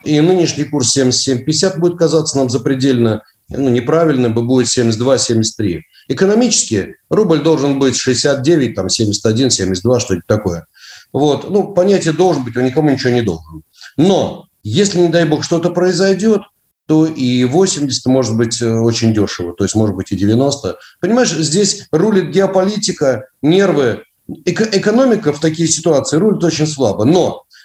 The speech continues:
глобально мы понимаем, рубль сегодня крайне дешёвый, и он, если ничего страшного не будет, и никаких санкций не будет, и никаких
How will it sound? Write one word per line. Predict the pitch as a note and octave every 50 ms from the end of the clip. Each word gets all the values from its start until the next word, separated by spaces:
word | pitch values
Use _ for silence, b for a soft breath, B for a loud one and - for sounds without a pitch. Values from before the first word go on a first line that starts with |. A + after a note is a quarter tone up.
| b b
глобально | A2+ C3 D3+ F3 E3 D#3 D3+ G#3+ B3 B3 A3+ F3 D3
мы | C3+ D3 F3 F3
понимаем, | E3+ D#3 D3+ D3 C#3+ C3+ A#2 G2 F2 E2 D#2+ _ _ _ _ _ _ _ _ _
рубль | - D#3 F#3 A3+ F3+ E3 D#3 D#3
сегодня | - - D3 C3+ C3+ B2+ G#2+ B2 B2
крайне | A2+ - D3+ C#3 B2 A#2+ A#2
дешёвый, | A2+ G#2+ A#2 A2+ - E3+ F3 F3 F3+ F3+ F3 D#3 - _ _ _ _ _ -
и | D#3 D#3 D#3+ E3 E3+ - -
он, | F#3 F#3+ G3 F#3 D#3+ C3 - - - -
если | B2+ B2 C3+ G3 F#3+ - - D3 D#3+
ничего | D#3+ - - D#3+ D#3+ D#3
страшного | D#3+ - D#3+ C#3+ C3 - - C#3 D3 D#3
не | E3+ F#3 F#3+
будет, | F#3 A3+ G#3+ G3 -
и | C#3
никаких | C#3 C#3 D#3 D3+ D3+ C3+ B2 -
санкций | - D3+ D3 C#3 C3 - - C#3+ C#3+
не | D#3 F3
будет, | E3+ F#3+ A3 F#3+ F3+ - D#3
и | C#3+
никаких | C#3 C3+ C#3+ C#3 C3+ - D3 B2+ -